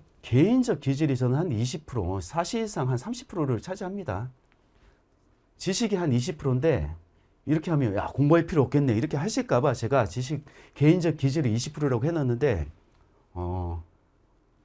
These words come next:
딱 잘라서 얘기하면 개인적 기질 중에 제일 중요한 건 외모입니다. 외모.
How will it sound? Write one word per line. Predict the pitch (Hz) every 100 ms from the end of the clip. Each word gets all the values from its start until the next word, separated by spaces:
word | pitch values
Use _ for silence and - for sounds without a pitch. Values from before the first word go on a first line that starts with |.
| _ _ _ _
딱 | - 240 -
잘라서 | 254 269 226 170
얘기하면 | 135 139 147
개인적 | 123 156 220 220 165
기질 | 131 139 147
중에 | 147 123
제일 | - 107 160
중요한 | 170 123 151 147
건 | 104
외모입니다. | 143 175 120 73 71 - _ _ _ _ _ _ _ _ _ _ _ _ _ -
외모. | 131 127 123